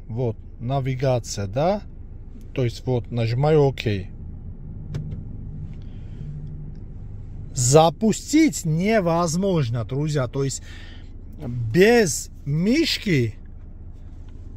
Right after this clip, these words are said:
конкретно на этом автомобиле Mercedes, запустить невозможно.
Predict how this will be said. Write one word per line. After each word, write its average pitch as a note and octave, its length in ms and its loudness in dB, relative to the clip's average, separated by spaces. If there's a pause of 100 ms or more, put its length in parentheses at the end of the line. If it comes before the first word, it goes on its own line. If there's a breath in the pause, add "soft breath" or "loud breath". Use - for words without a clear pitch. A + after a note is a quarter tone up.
(120)
конкретно G#3+ 560 8
на F3 240 4
этом F3 260 0
автомобиле F3+ 640 2
Mercedes, E3 680 4
запустить E3 680 2
невозможно. E3 960 4